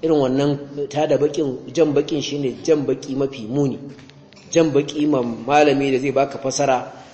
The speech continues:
ka dinga yi a guje da kuma tsallake. Kana zaɓen abin da kake so kenan, kana barin sa.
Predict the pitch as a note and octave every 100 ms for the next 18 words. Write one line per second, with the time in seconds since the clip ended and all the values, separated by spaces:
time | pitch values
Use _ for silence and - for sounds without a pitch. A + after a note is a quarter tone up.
0 | - B2+ D#3 D3 C#3+ D3 - C3+ C3 C3
1 | D#3+ F3 - - - - C#3 C3+ C#3 C#3
2 | C3+ C3 C3 - - - - - _ _
3 | _ C#3+ D3+ B2 B2 B2 D#3 D#3 C#3 D3
4 | B2+ B2 B2 B2 G#2 A2 G#2+ B2 A2 G#2
5 | F#2+